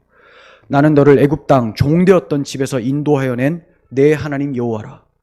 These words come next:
육 장 십이 절. "너는 조심하여 너를 애굽 땅 종되었던 집에서 인도해 내신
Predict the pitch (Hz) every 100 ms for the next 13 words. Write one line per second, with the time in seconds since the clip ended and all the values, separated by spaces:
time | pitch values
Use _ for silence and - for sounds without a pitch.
0 | _ _ _ - 131 151 135 - 151 123
1 | 80 _ _ _ _ _ _ _ _ -
2 | 160 185 175 165 165 208 151 139 131 92
3 | _ _ _ _ _ - 156 165 - 151
4 | 156 - 160 151 - 143 170 180 175 175
5 | 156 143 131 139 143 113 143 151 156 135
6 | 127 - 143 180